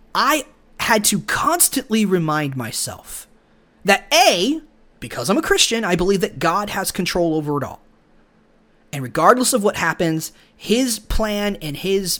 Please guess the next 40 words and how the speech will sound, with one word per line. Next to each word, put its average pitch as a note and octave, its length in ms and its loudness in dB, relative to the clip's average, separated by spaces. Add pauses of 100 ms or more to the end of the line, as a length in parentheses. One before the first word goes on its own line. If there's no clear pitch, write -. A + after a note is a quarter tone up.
power, E3 480 0
he's A#3+ 260 -2
in A3 100 -4
control G3+ 320 2
of C#3+ 100 -2
it. B2+ 80 -6
Nothing C#4 320 0
happens A3+ 400 0
without F#3 280 2
his E3+ 160 0
say-so. C#3+ 500 -2 (180)
Nothing B3+ 240 4
happens C4 300 0
without G3+ 220 2
him G#3 140 2
allowing D#3+ 500 0
it - 140 -14
to. G#2+ 220 -10 (560)
Now, D#3 120 -2
the D#3+ 100 -2
question G#3+ 320 6
for G#3+ 120 -2
many F#3+ 200 0
people F3 280 -2
is, D3 120 0
why B2+ 300 -2
would G3 160 2
he G3 80 0
allow E3 320 2
this? D#3+ 280 2 (240)
Why C3+ 280 0
would F#3 140 0
he F#3 140 -2
allow F3 240 -4
mass D#3 280 -6
suffering? E3+ 680 0
Or, C#3 240 -2
you D#3 160 -2
know, A#2+ 200 -4
in, B2+ 100 -10